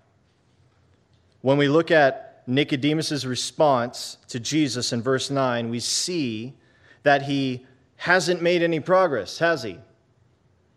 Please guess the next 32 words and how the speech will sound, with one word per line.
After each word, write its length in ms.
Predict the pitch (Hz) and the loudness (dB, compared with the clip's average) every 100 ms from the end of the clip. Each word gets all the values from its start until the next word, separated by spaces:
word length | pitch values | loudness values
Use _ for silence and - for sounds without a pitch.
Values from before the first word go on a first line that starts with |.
| _ _ | _ _
He 120 | - 127 | -6 0
got 200 | 180 180 | 0 0
the 60 | |
clarification, 920 | 175 185 185 165 175 170 - 170 170 - _ _ _ _ | 0 0 0 -2 -2 -2 -2 -6 -8 -18 _ _ _ _
he 120 | 117 | -2
got 200 | 151 151 | -2 -2
some 160 | - 165 | -2 2
more 160 | 175 | 2
teaching, 680 | 170 202 - - 151 139 131 _ _ _ _ _ _ _ _ _ - | 0 -6 -4 -2 -2 -4 -10 _ _ _ _ _ _ _ _ _ -4
and 160 | 131 135 | -2 0
he's 180 | 135 | -2
stuck 540 | - - - 180 - - - _ _ _ - | -4 -2 2 2 0 -12 -20 _ _ _ -8
in 160 | 127 | -6
the 60 | 117 | -6
same 480 | - 135 123 120 120 _ _ _ _ - | -4 -4 -2 -4 -8 _ _ _ _ -14
place. 680 | 117 95 92 - - - _ _ _ _ - | -10 -10 -10 -12 -12 -18 _ _ _ _ -10
When 140 | 123 120 | -6 -2
Jesus 360 | 185 196 190 | -2 0 0
stated 280 | - 196 185 | 4 4 6
that 120 | 160 | 4
one 140 | 151 170 | 4 0
must 180 | 156 151 | -2 -2
be 80 | |
born 240 | 135 147 147 | 0 0 -2
from 200 | 151 131 | -2 -4
above, 540 | 117 160 170 160 - - _ - | 0 2 2 0 -6 -20 _ -4
Nicodemus 460 | 139 127 135 131 | -2 0 -2 -2
responded 540 | 127 - - 156 156 143 | -6 -6 -2 0 0 0
in 140 | 123 | -2
confusion 640 | 120 113 - 180 180 165 143 | -2 -6 -4 -6 -4 -2 -2
and 140 | 117 | -2
disbelief 580 | 165 - 143 139 143 | -4 -4 -4 -4 -4